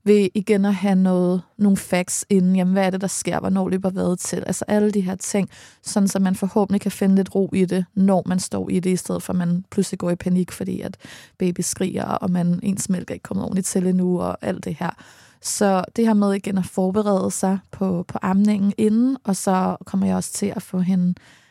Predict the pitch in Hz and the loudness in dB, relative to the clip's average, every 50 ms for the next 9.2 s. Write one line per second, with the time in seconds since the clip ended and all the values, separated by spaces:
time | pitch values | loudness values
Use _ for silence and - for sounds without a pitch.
0 | _ _ - 185 185 - - 202 202 - - - - 185 180 180 185 185 185 190 | _ _ -2 -2 -2 0 0 0 0 0 -2 -2 0 2 2 2 2 2 4 4
1 | 196 202 202 185 196 208 196 190 190 185 190 190 185 - - 220 202 185 - 190 | 4 2 2 0 0 0 2 2 4 4 4 2 2 0 0 -2 -2 0 0 0
2 | 185 196 190 185 185 180 180 185 190 - 190 180 175 175 175 - 190 180 180 - | 2 2 4 4 4 4 4 2 2 2 0 0 0 0 0 0 0 0 0 0
3 | 190 180 190 185 - 180 185 180 190 180 180 - 190 190 185 180 - - 180 180 | 0 2 2 2 0 0 0 0 0 0 0 0 0 0 -2 -2 -4 -4 -2 -2
4 | 180 180 196 - _ _ - 185 - - 190 180 185 190 175 180 180 - 185 185 | -2 -2 -4 -8 _ _ -6 -4 -4 -4 -2 -2 -2 -2 -2 -2 -2 -2 0 2
5 | 180 180 190 185 180 190 - - 190 185 - - - 185 180 - 190 185 196 - | 4 2 2 2 0 -2 -2 -2 -4 -4 -4 -4 -6 -6 -4 -4 -6 -6 -6 -8
6 | - - 214 185 - 90 131 - - - - - - - - _ _ _ - 202 | -6 -4 -2 -2 0 0 -2 -2 -6 -12 -20 -20 -20 -20 -20 _ _ _ 2 4
7 | 190 190 185 180 180 175 170 170 170 - - - - - - - - 202 208 202 | 4 4 4 4 4 4 2 2 0 -2 -6 -10 -16 -12 -6 -2 0 2 2 2
8 | 208 208 202 214 214 - - - 190 190 - - - 160 - - - 196 180 175 | 2 2 0 0 -2 -4 -6 -8 -8 -8 -8 -8 -10 -10 -8 -4 -2 -2 -2 -2
9 | - 190 175 160 | -2 -4 -4 -4